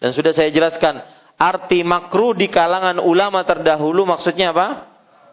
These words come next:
Haram. Yang keempat, ancaman bagi yang mempercayai sesuatu sihir, yang di antara jenisnya adalah ilmu nujum,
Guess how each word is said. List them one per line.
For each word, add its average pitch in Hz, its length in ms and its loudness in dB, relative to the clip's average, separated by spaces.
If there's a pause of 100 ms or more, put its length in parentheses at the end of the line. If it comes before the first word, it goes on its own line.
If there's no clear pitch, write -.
(140)
Haram. 120 560 -4 (1600)
Yang 175 240 0
keempat, 220 480 0
ancaman 220 480 0
bagi 202 640 -2
yang 202 240 0
mempercayai 196 880 0
sesuatu 196 560 0
sihir, 175 560 -2 (560)
yang 175 320 0
di 165 160 2
antara 180 320 0
jenisnya 185 480 0
adalah 180 400 0
ilmu 175 400 0
nujum, 156 560 -2